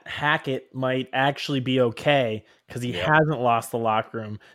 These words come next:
Speaker 1: because the locker room has turned on Russ, and Hackett actually has people skills. They haven't turned on him yet, despite being a very bad X's and O's coach. So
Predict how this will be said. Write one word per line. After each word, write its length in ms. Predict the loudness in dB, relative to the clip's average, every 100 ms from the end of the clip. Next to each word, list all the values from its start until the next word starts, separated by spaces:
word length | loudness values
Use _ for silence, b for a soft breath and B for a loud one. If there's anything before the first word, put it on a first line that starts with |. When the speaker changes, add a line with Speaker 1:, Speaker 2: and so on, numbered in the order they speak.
| b
Speaker 1:
because 320 | 0 0 2
the 80 | 4
locker 380 | 6 4 4 0
room 160 | 0
has 200 | 0 -4
turned 380 | -2 2 4 4
on 220 | 2 2
Russ, 520 | 6 6 6 2 -10 -20 b b b b
and 560 | -2 0 -2 -4 -8 -16 _ _ -10
Hackett 420 | 4 4 6 4
actually 320 | 2 0 -2
has 140 | -2
people 360 | -4 -12 -8 -6
skills. 440 | -4 -2 -2 -2
They 140 | -6 -6
haven't 460 | 2 4 4 2
turned 240 | -2 -2 0
on 120 | -2
him 240 | -2 -4
yet, 180 | -4 -6
despite 400 | -10 -2 -2 -2
being 220 | -4 -6
a 140 | -6 -8
very 580 | -10 -6 0 0 0 -6
bad 360 | -8 -10 -12 -16 -20 _ _ -10
X's 300 | -8 -8 -6
and 80 | -2
O's 220 | -2 -4
coach. 340 | -16 -18 -20 b b b
So 580 | -8 -2 0 0 -4